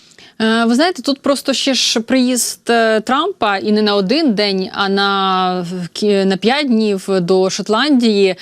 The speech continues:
він також, е, дивує, тому що для американського президента на п'ять днів зробити, е, такий довгий візит, ну, це справді мають бути серйозні причини. І The Guardian пише про те, що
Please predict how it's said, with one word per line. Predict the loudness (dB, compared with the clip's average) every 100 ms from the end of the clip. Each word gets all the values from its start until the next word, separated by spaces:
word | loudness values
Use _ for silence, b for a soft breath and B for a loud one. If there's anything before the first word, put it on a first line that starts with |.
| B B 0
він | 2 2
також, | -2 0 -2 -2 -2
е, | 0 2
дивує, | 0 0 0 0 0
тому | 0 -2
що | -2 -2
для | -2
американського | -2 -2 -2 -2 -4
президента | -2 -2 0 0 -2
на | -4
п'ять | -2 -2 -2
днів | -2 0 0
зробити, | 0 -2 -2 0 -2 -2 -4 -4
е, |
такий | -4 0 0
довгий | 0 0 -2
візит, | -2 -2 -2 0
ну, | 0 0
це | 0 -2 -2 B B
справді | -6 -2 0 0
мають | 0 0
бути | 0 -2 -2
серйозні | 0 0 2 0
причини. | 0 -2 0 0 0 -4 -2
І | 0 2 2 0 B B
The | -2 0
Guardian | 0 0 0
пише | 0 -2 -2
про | -4
те, | -2 -2
що | -2 -2 0 2